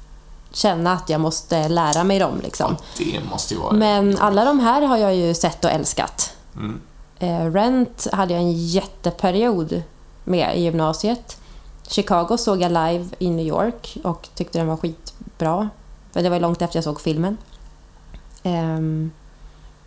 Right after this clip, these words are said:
Speaker 1: men jag har sjungit mycket ur alla de här musikalerna. Faktiskt.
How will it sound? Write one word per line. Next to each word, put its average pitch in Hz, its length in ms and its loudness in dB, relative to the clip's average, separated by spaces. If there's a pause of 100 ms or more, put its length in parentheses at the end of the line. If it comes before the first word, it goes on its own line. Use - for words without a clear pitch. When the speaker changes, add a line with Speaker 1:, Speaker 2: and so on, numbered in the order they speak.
(360)
Speaker 1:
men 208 120 2
jag 208 80 4
har 220 80 2
sjungit 226 400 0
mycket 254 260 0
ur 185 120 2
alla 185 260 2
de 208 120 2
här 185 80 0
musikalerna. 165 560 -4 (1000)
Faktiskt. - 540 -10